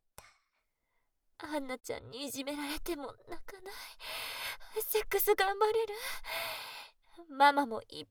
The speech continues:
ぱい動いて応援してあげるからね。頑張れ、頑張れ。へこへこ、頑張れ。うわ。両方の乳首に集中して。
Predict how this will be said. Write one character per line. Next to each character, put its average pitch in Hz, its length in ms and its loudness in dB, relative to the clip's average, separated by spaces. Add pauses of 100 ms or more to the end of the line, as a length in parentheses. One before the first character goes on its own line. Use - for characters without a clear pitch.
(100)
ぱ 381 140 4
い 392 160 6
動 392 160 -2
い 392 80 -2
て - 260 -2
応 320 240 2
援 294 160 0
し - 80 0
て - 160 6
あ 453 40 6
げ 427 120 8
る - 120 -8
か - 140 -6
ら 233 200 -2
ね。 349 100 -2 (1400)
頑 277 340 -4
張 - 120 -8
れ、 - 200 -6 (540)
頑 480 400 0
張 - 120 2
れ。 - 140 -2 (720)
へ - 180 -8
こ - 180 -6
へ - 260 -14
こ、 440 120 -4 (840)
頑 285 120 -12
張 330 200 4
れ。 339 100 8 (600)
う 240 240 -4
わ。 311 280 -4 (1500)
両 262 280 2
方 277 320 -10
の 226 160 -12
乳 - 140 -10
首 233 260 -14
に 226 100 -16
集 240 380 -6
中 285 320 -12
し - 100 -12
て。 330 100 -12